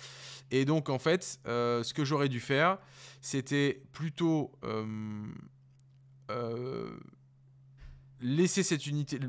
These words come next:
ne pas lui proposer de charge pour pas qu'il avance cette unité. Donc c'est-à-dire rester ici encore en retrait, euh, pour le, pour l'obliger à, à se mettre en difficulté sur cette zone-là, pour pas la, pour pas l'inviter à avancer,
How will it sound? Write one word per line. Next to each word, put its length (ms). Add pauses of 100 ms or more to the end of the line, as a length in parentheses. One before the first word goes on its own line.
ne 160
pas 180
lui 100
proposer 400
de 60
charge 380
pour 140
pas 140
qu'il 220
avance 240
cette 200
unité. 400 (920)
Donc 120
c'est-à-dire 400
rester 440
ici 240
encore 240
en 100
retrait, 420 (460)
euh, 120
pour 200
le, 180
pour 220
l'obliger 500
à, 280
à 180
se 100
mettre 200
en 60
difficulté 500
sur 100
cette 160
zone-là, 340
pour 160
pas 120
la, 220
pour 140
pas 120
l'inviter 340
à 80
avancer, 400